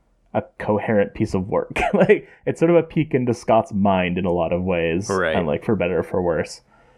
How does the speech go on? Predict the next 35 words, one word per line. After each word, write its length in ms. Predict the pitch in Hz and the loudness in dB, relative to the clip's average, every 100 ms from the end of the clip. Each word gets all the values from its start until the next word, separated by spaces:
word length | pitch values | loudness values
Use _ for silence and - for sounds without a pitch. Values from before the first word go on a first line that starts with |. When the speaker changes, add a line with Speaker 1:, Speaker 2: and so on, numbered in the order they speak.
| _ - | _ -6
Speaker 1:
Um, 440 | - 95 98 98 - _ _ _ _ - | -2 0 0 -4 -8 _ _ _ _ -2
after 320 | 113 127 147 | -2 0 -2
that, 320 | 120 131 143 - | 2 4 2 0
I'm 180 | 127 | -4
going 180 | 120 117 | 0 2
to 60 | 113 | 2
put 540 | - - 107 98 - | -2 -4 0 0 -2
Superman 580 | - - 127 120 117 117 | -8 -4 -2 0 2 2
Adventures, 880 | 107 107 110 - 131 131 135 - - _ - | 2 2 0 0 2 2 0 -8 -18 _ -2
which 580 | 110 104 101 - - - - | 2 4 2 -4 -12 -10 0
I, 460 | 101 98 98 95 - | 2 2 0 -4 0
I 80 | 107 | 0
like 260 | 107 135 | 2 2
a 40 | 139 | 2
lot, 400 | 123 135 165 - _ _ _ _ _ - | 2 4 2 -4 _ _ _ _ _ -2
but 160 | 104 | 2
I 60 | 98 | 2
think, 480 | - 107 90 - - _ | 0 -2 -2 -12 -16 _
you 100 | 113 | -2
know, 160 | 98 98 | 2 2
like, 200 | 95 87 | 0 -2
it, 240 | - - - | -6 -6 -2
it 200 | 107 - | -2 -2
sort 140 | - 104 | 0 0
of 160 | 95 - _ _ _ _ _ | 0 -4 _ _ _ _ _
is 200 | 143 127 | -2 2
what 120 | 127 | 2
it 100 | 123 | 4
is. 260 | 123 120 120 | 6 6 4
It 100 | 113 | 0
has 300 | 147 143 - | 2 0 0
cer-, 160 | 156 - | -4 -4
cer-, 240 | - 151 | -2 -2
certainly, 280 | - 147 131 | 2 2 4
like, 300 | 120 104 - | 4 2 -2